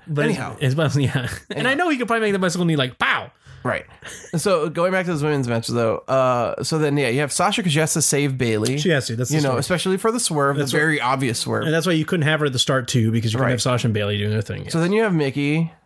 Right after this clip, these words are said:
Speaker 2: obviously, so she can fire up on two good workers. 'Cause
Speaker 1: And
Speaker 2: at
Speaker 1: Mickey
Speaker 2: that
Speaker 1: is
Speaker 2: point,
Speaker 1: great
Speaker 2: you
Speaker 1: also, and she
Speaker 2: Yeah.
Speaker 1: looked great, too.
Speaker 2: Oh, yeah.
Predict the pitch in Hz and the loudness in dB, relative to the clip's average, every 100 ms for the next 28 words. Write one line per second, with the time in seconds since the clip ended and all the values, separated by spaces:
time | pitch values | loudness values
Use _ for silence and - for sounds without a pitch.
0 | _ 113 123 127 123 139 139 160 151 135 | _ -2 0 0 0 0 2 0 0 -2
1 | 127 123 131 127 135 135 131 123 127 139 | -2 -2 0 2 2 2 0 -2 -2 -2
2 | 127 117 135 170 165 76 101 131 - - | -2 0 0 0 -2 -2 -2 -4 -8 -6
3 | 147 156 165 156 147 156 147 139 156 170 | -2 0 0 0 0 0 0 0 2 0
4 | 185 131 113 139 139 117 131 202 - 113 | 0 -2 -2 0 0 2 0 0 0 -2
5 | 113 - 180 - 98 95 | -2 -2 -2 0 -2 -4